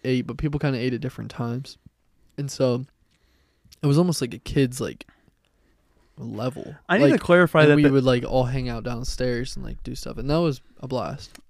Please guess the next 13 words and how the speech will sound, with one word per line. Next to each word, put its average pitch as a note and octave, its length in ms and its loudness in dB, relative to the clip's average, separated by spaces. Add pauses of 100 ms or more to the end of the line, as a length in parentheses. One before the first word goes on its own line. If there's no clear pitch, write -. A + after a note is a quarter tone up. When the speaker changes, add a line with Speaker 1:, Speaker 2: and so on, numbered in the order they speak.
(140)
Speaker 2:
the D#3+ 80 0
kids D4 260 -2
table D#3+ 380 8
was C#3 140 4
always, C#3 240 6
like, C3+ 120 4
me B2+ 180 2
and B2 100 4
my A#2+ 80 2
cousins A#2 500 0
and B2 120 0
my A2 160 -2
uncle. B2 540 -4